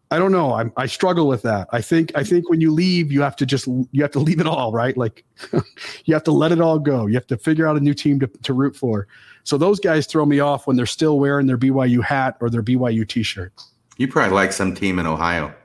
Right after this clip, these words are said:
Speaker 1: Uh, yeah. Well, yeah. O H, I O.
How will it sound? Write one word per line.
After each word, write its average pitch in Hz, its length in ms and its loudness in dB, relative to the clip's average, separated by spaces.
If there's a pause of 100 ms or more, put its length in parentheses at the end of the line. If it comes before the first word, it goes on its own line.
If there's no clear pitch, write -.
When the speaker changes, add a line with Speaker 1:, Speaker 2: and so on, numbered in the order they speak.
(420)
Speaker 1:
Uh, 131 280 0
yeah. 185 320 2
Well, 147 520 -2
yeah. 180 360 2
O 160 160 2
H, 165 400 -2 (140)
I 139 220 0
O. 143 260 0